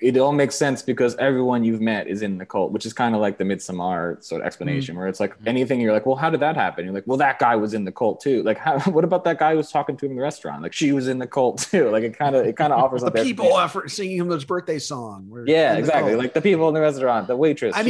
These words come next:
Speaker 2: mean,
Speaker 1: in the
Speaker 2: I
Speaker 1: cult.
Speaker 2: guess, yeah, to me, that isn't as fulfilling. Like, where everyone's in the cult, because then at that point, the cult has, like, no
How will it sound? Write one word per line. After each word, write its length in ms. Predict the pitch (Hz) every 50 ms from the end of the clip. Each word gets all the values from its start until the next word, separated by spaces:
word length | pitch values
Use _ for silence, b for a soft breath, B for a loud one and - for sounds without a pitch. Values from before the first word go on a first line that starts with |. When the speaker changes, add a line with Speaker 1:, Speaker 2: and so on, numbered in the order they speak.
| 254
Speaker 2:
mean, 80 | 254 254 247
Speaker 1:
in 40 |
the 60 | 233 -
Speaker 2:
I 100 | - 240
Speaker 1:
cult. 60 | 233
Speaker 2:
guess, 300 | 302 302 277 285 - - -
yeah, 160 | 208 202 196
to 160 | 196 - 240
me, 140 | 262 339 330
that 200 | 311 285 262 196
isn't 260 | 185 196 175 208 185 151
as 320 | 156 156 156 156 139 - -
fulfilling. 440 | - 123 - - 127 135 147 147
Like, 160 | 131 117 - -
where 260 | 120 131 120 139 123
everyone's 320 | 123 127 147 147 139 127
in 80 | 139 135
the 80 | 127
cult, 340 | 110 - - 120 127 156 147
because 240 | 139 123 - 139 120
then 120 | 127 143 147
at 60 | 143
that 180 | 143 135 139 135
point, 160 | 147 147 127
the 60 | 131
cult 240 | - 127 131 131 127
has, 240 | 131 120 107 - 113
like, 160 | 107 - -
no 420 | 113 113 113 113 110 107 107 101